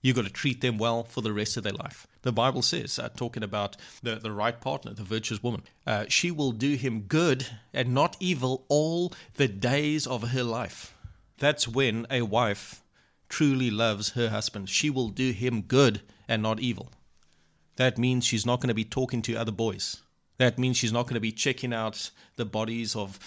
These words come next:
other guys. She's not gonna be doing these things. That means she's not gonna lie to him. Uh, let's go to First John chapter three, verse sixteen.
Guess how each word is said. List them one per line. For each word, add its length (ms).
other 180
guys. 580
She's 260
not 180
gonna 140
be 140
doing 240
these 160
things. 400
That 200
means 200
she's 160
not 140
gonna 160
lie 240
to 160
him. 300
Uh, 120
let's 180
go 140
to 80
First 260
John 180
chapter 280
three, 240
verse 200
sixteen. 600